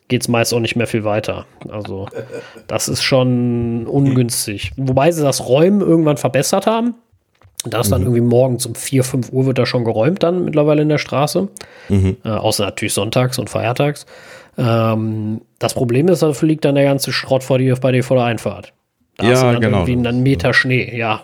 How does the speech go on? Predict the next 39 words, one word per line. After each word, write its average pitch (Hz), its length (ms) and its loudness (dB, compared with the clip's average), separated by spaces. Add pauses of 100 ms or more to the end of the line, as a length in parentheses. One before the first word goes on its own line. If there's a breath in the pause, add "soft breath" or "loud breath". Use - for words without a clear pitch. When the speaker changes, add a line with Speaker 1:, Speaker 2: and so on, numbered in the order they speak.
(140)
Speaker 1:
den 117 100 -4
muss 131 140 0
dann - 80 2
Speaker 2:
Ja. 151 60 2
Speaker 1:
auch 147 100 0
erstmal 120 260 0
wegräumen, 117 400 -2
da 117 80 -6
kommst 143 200 -2
du 143 40 2
nicht 127 100 2
mehr 131 140 0
raus. - 440 0 (160)
<laughs> - 140 -14
Weil 131 160 2
wir 92 160 4
Speaker 2:
Mhm. 98 40 4
Speaker 1:
fahren 139 180 2
ja 139 80 0
keine 135 240 -2
Pickups, 131 520 -2
<laughs> - 120 -6
also - 500 -4 (360 loud breath)
irgendwo. - 680 0 (1080 loud breath)
Aber 127 220 2
gut, 110 180 -4
irgend 165 260 2
tot 160 180 4
stirbt 139 180 0
man 123 140 0
immer, 165 240 2
trotzdem 151 360 -2
immer 147 180 2
schön 156 220 2
gewesen, 135 460 2
immer 131 180 -4
gerne 143 300 0
rodeln 147 440 2
gewesen. 131 640 0